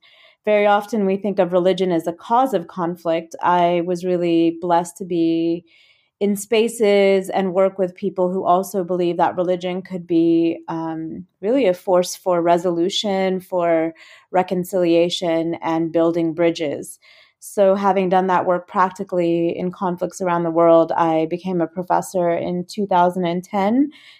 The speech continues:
at Claremont School of Theology, United Methodist Seminary, and was their first Muslim professor, and have had really the honor and pleasure of teaching, um, in the field of what's called interreligious education,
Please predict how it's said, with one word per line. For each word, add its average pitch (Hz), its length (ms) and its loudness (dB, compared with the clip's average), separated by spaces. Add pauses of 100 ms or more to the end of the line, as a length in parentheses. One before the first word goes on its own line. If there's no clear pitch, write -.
(100)
at - 160 -8
Claremont 190 480 0
School 185 260 -4
of 180 140 0
Theology, 180 560 0
United 180 500 0
Methodist 170 540 -4
Seminary, 165 840 0
and 165 220 -4
was 165 140 -4
their 170 140 0
first 170 320 -2
Muslim 175 360 -4
professor, 165 720 -2 (680)
and 196 320 0
have 208 180 -8
had 214 200 2
really 214 240 2
the 220 80 0
honor 202 280 0
and 202 120 -2
pleasure 196 280 0
of 185 120 0
teaching, 180 800 -2
um, 170 600 -4 (340)
in 185 220 0
the 175 80 0
field 180 300 0
of 175 100 -4
what's 165 180 -2
called 170 320 -2
interreligious 180 680 0
education, 175 920 0